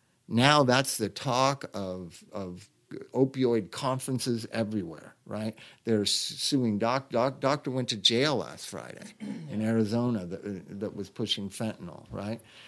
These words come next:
Speaker 1: So we were the first ones. And those, I talked to so many prescription drug addicts who saw Jeff Conaway on T V and said, "I'm kinda like that."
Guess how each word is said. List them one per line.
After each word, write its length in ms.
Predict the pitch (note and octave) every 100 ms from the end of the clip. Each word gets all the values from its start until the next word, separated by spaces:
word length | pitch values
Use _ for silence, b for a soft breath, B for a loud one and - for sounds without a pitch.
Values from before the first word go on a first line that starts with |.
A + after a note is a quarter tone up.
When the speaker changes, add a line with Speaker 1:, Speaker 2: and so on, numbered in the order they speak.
| B -
Speaker 1:
So 180 | - A#2
we 160 | D#3+
were 100 | G#3+
the 80 | B2+
first 260 | C#3 C3+ D#3+
ones. 280 | F3 C#3 B B
And 240 | - B2+ C3+
those, 360 | D#3+ F#3 E3+ -
I 240 | B2 B2+ A#2 -
talked 240 | C3+ B2
to 80 | A#2
so 260 | - D3+ D#3
many 140 | F#3
prescription 560 | F3 D#3 - C#3+ C#3+ A#2+
drug 240 | B2 B2
addicts 360 | A2 F#2+ F#2 -
who 120 | G#2+
saw 400 | - - A#2 B2
Jeff 260 | C3+ C3+ C3+
Conaway 500 | B2+ B2 A#2+ A2 G2+
on 120 | G2+
T 160 | A#2+ A2
V 140 | A2
and 140 | G#2+
said, 280 | G#2 G2 F2 b b b b -
"I'm 220 | A2+ A2+
kinda 420 | - - A2+ A2
like 340 | F2+ G2+ G2 -
that." 360 | - - -